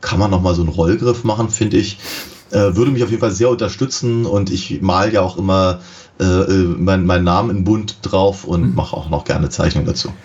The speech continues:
Speaker 2: Äh, sehr schön. Unterstützt bitte Daniel und, äh, unterstützt doch gerne das Bahnhofskino und alle Formate, die am Bahnhofskino hängen, unter patreon dot com slash bahnhofskino. Darüber freue ich mich sehr. Ab zwei Euro ist man dabei. Dafür gibt's jede Menge Goodies und, ähm, ich freue mich, euch dann auch im Discord-Server zu begrüßen. Daniel natürlich auch. Und ihr
Speaker 1: Natürlich.
Speaker 2: dürft ins Archiv reinhören und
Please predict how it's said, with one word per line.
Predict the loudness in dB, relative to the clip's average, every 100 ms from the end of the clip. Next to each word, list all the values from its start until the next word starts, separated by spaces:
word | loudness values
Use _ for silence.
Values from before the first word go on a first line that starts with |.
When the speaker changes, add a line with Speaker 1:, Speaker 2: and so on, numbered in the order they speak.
| -8
Speaker 2:
Äh, | -2 0 2
sehr | -2 0 0
schön. | 0 0 -2 -2
Unterstützt | -2 0 0 -2
bitte | 0 2
Daniel | 2 2 2 2
und, | 0 -2 -4 -6 -6 -2
äh, | 0 2
unterstützt | 2 0 0 0
doch | 2
gerne | 0 0
das | -4
Bahnhofskino | 0 2 2 0 -6 -6 -4 0
und | 0 0
alle | 0 2 0
Formate, | 0 0 0 -2
die | 0
am | 0
Bahnhofskino | 2 0 -2 -2 0 2
hängen, | 2 2 0
unter | -2 -2
patreon | 0 -2 0 0 0
dot | -2 -2
com | -2 -2
slash | -2 -4 -4
bahnhofskino. | 0 2 2 0 -2 -2 0
Darüber | 0 -2
freue | -2 -2
ich | -2
mich | -4 -2
sehr. | 2 2
Ab | 0 -2
zwei | -2
Euro | 0 -2 -2
ist | -4
man | -2
dabei. | -2 0 0
Dafür | 2 0 -2
gibt's | -2
jede | 0 2
Menge | 2 2
Goodies | 2 2 2 0 -2
und, | -2 -4 -2 0
ähm, | 0 0 0 2 2 2 0
ich | 0
freue | 0 0
mich, | 0
euch | 0 0
dann | 0 0
auch | 0 -2 0
im | 2 2
Discord-Server | 0 0 0 0 -2 -2 0 2 2 0
zu | -2
begrüßen. | -2 2 2 2 2
Daniel | 2 2 2
natürlich | 2 -2 -2 -4 -2
auch. | 0 2 4 0 0
Und |
ihr | -2
Speaker 1:
Natürlich. | 0 0
Speaker 2:
dürft | 0 0
ins | -2
Archiv | -2 0 0 0 0
reinhören | 0 2 0 0 0
und | -2